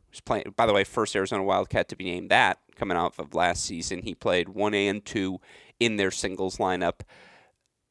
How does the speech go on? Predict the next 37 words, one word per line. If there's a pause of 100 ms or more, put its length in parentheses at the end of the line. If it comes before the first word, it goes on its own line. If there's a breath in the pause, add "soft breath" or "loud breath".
(140)
The
other
five
are
back, (140)
and,
like,
there's
certainly
some (120)
urgency
to
this
season, (320 loud breath)
given
that,
you
know,
Strom's
a
senior, (220)
Hoyerall's
a
senior,
and
this
is
the
group
that
have
done
all
of
these
things
together.